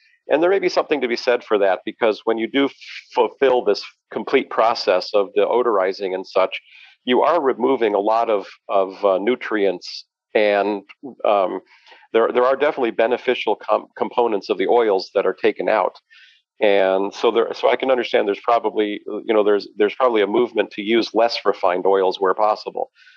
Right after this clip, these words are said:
Uh, the downside of that is that they will spoil pretty quickly because as soon as they're exposed to air, they'll start oxidizing. But,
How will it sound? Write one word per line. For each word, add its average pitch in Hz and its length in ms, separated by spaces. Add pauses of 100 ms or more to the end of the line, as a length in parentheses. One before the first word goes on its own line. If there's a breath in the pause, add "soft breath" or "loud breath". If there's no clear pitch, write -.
(300 soft breath)
Uh, 101 120
the - 100
downside 120 500
of 92 60
that 95 180
is 98 140
that 98 140
they 98 100
will 104 220
spoil 104 400
pretty - 240
quickly - 480
because - 480
as 113 120
soon 113 140
as 107 80
they're 101 100
exposed 104 420
to - 140
air, 110 220
they'll 92 160
start 92 240
oxidizing. - 760
But, - 140